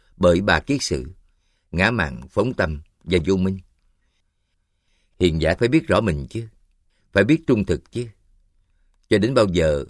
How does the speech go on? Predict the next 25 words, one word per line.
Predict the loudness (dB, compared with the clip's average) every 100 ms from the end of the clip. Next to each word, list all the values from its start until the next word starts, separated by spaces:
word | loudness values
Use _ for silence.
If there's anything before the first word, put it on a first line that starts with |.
| -2
mười | 4 4 4
kiết | 0 0
sử | -2 -2 -4 -8 0
đều | 2
được | 2 0
thấy | -2
rõ, | 0 -4 -6 -12 _ _ _ -2
đều | 2
được | 4 2
cắt | 2
đứt | 2 0 -2 _ _ 0
như | 4 4
thân | 2 0
cây | 2 0
sa | 2 0
la | 0 -2 -6 -4
cụt | -4 -2
ngọn, | -4 -4 -10 -20 -20 _
không | -2 2
còn | 0 0 -2
sanh | -4 -2
khởi | -2 0 0
trong | -2
tương | 0 0
lai, | 0 -4